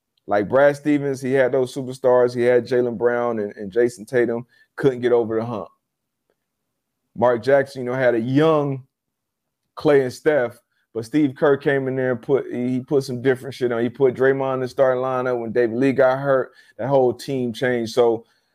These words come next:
I love Mark Jackson. I think he should, if he wants to be a coach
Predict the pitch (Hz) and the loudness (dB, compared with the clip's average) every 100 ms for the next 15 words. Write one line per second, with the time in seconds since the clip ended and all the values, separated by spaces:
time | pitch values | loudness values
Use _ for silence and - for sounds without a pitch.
0 | _ - 135 147 185 180 170 165 143 127 | _ -2 2 4 4 4 2 2 2 2
1 | 147 127 104 87 _ - 107 - 143 139 | 0 0 -12 -20 _ -10 -8 -4 -4 -4
2 | 135 - 135 127 147 156 143 - 156 147 | -6 0 2 2 2 0 0 0 2 2
3 | 165 165 131 - | 2 0 0 -16